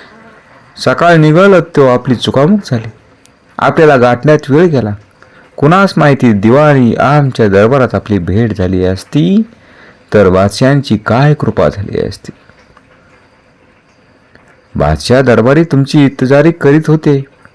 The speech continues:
तुम्ही हजर राहिला नाही, त्याचा गैरसमज बादशाहांनी का करून घेऊ नये? पण त्यांनी गैरसमज करून घेतला नाही. तुम्ही आल्याचं कळताच बादशाहांनी तुम्हाला भेटीला बोलावलं,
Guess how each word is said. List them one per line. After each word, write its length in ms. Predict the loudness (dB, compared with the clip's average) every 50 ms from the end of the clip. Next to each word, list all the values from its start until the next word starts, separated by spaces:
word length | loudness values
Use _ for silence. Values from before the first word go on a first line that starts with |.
| _ _ _ _ _ _ _ _ -2
तुम्ही 180 | 0 2 4 4
हजर 280 | 4 4 4 4 4
राहिला 340 | 4 4 4 4 4 4 2
नाही, 220 | 2 0 -2 -4 -6 -12 _ _ _ _ _ _ _ _ _ _
त्याचा 220 | -4 -2 0 0
गैरसमज 560 | 0 2 2 2 2 0 0 0 0 0 0 0
बादशाहांनी 560 | 0 0 0 0 0 -2 -2 -2 0 0 -2 -4 -8 _ _ _
का 240 | -4 -2 0 0 -2
करून 340 | 0 0 2 2 2 2 2
घेऊ 180 | 2 0 0
नये? 180 | 0 -2 -4 -6 -10 -16 _ _ _ _ _ _ _ _ -20 _ -20 _ _ _ _ _
पण 140 | -2 -2 0
त्यांनी 280 | 0 2 2 2 2 2
गैरसमज 520 | 2 2 2 2 0 0 0 0 0 -2
करून 340 | -2 -2 0 2 2 2 2
घेतला 340 | 2 2 0 2 0 0 2
नाही. 260 | 2 2 0 -2 -4 -8 _ _ _ _ _ _ _ _ _ _ _ _ _
तुम्ही 160 | 0 2 2
आल्याचं 380 | 2 4 4 2 2 2 0 -2
कळताच 420 | 0 2 0 2 2 0 0 0
बादशाहांनी 460 | 0 0 0 -2 0 0 0 2 2 0
तुम्हाला 380 | 0 0 0 2 2 2 2
भेटीला 460 | 2 2 0 0 0 2 2 2 2
बोलावलं, 380 | 2 0 0 0 -2 -4 -6 -8